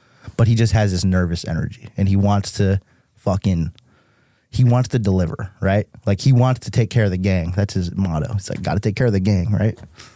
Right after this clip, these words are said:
So he knows I'm fucking pissed, and he's sitting in the front like this. He's just like, "Fuck, like, what do I do?" And I hop out of the car, and I just turn to him. I go,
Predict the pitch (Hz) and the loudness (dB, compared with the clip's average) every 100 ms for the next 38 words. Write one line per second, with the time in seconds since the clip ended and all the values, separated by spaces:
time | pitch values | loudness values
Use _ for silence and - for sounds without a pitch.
0 | _ _ _ - 113 107 95 - 151 151 | _ _ _ -2 0 2 0 0 4 6
1 | 131 135 131 120 110 104 107 110 95 95 | 6 4 4 2 2 0 2 2 0 -2
2 | 92 - 67 - - - _ _ _ _ | -2 -2 -2 -6 -10 -16 _ _ _ _
3 | _ _ - 101 117 104 113 113 110 95 | _ _ 0 2 4 2 2 4 2 2
4 | 110 87 95 - 98 101 - - - - | -2 -2 -4 -6 -8 -8 -8 -12 -14 -18
5 | - _ - - - 113 - 113 117 107 | -20 _ -8 -8 -6 -4 0 0 0 2
6 | 113 104 - - - - - - 104 104 | 2 0 -2 -14 -20 -20 -20 -6 -2 2
7 | 104 131 143 151 151 151 147 143 147 - | 2 2 2 0 0 0 0 0 -2 -6
8 | _ _ _ - - 110 104 104 - 117 | _ _ _ -16 -2 0 2 0 0 2
9 | 123 98 101 101 | 2 2 0 0